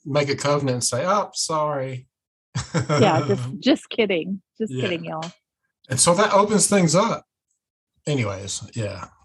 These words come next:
Speaker 1: So that's good. So it's for humanity.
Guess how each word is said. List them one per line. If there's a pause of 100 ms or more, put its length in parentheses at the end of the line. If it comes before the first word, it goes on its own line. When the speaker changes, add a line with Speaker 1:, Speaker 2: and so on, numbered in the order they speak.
(560)
Speaker 1:
So
that's
good.
So
it's
for
humanity.